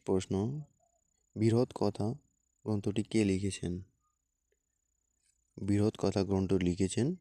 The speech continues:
গুণাঢ্য। তেত্রিশ নম্বর প্রশ্ন, দানসাগর ও অদ্ভুত সাগর গ্রন্থটি কে লিখেছেন?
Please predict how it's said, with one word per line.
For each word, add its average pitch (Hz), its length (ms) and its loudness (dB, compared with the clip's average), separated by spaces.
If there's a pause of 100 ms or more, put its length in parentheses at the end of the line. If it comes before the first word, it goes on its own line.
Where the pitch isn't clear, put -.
(840)
গুণাঢ্য। 101 580 2 (2500)
তেত্রিশ 113 380 -4
নম্বর 92 320 0
প্রশ্ন, 90 360 -4 (260)
দানসাগর 101 560 0
ও 95 160 6
অদ্ভুত 101 420 0
সাগর 98 320 0
গ্রন্থটি 98 400 -2
কে 101 200 -2
লিখেছেন? 90 440 0